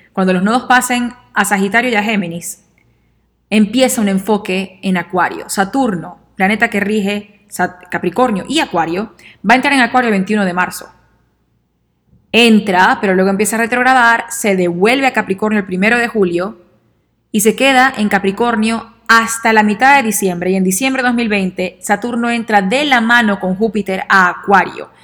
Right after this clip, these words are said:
que habla de la reforma, del nuevo régimen,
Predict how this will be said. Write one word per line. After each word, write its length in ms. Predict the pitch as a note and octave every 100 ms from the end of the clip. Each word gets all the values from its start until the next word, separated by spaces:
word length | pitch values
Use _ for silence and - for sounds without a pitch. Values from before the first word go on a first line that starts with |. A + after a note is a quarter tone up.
| - _
que 160 | - A#3+
habla 300 | B3 A#3 G#3
de 100 | G3+
la 160 | A3
reforma, 680 | A3+ G#3 - A#3 G#3+ E3+ -
del 240 | F#3+ G3 G3+
nuevo 220 | G#3 G3+
régimen, 640 | G3 A#3 A3 F#3+ D3 A2